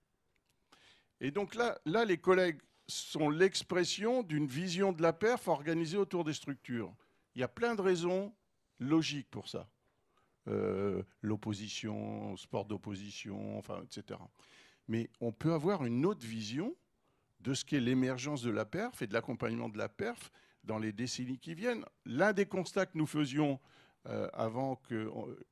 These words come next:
on me fasse valoir mes droits à la retraite, c'était que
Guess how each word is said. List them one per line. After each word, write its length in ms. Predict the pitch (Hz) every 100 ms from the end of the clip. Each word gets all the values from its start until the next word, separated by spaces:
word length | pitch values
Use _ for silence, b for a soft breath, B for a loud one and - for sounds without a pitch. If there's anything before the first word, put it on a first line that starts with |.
| - -
on 100 | 113
me 160 | 127 127
fasse 300 | - 131 107
valoir 340 | 117 117 120
mes 160 | 107 95
droits 200 | 101 104
à 20 |
la 80 | 101
retraite, 440 | - 214 269 - b b b b
c'était 440 | - 139 - 151
que 400 | 135 135 127 113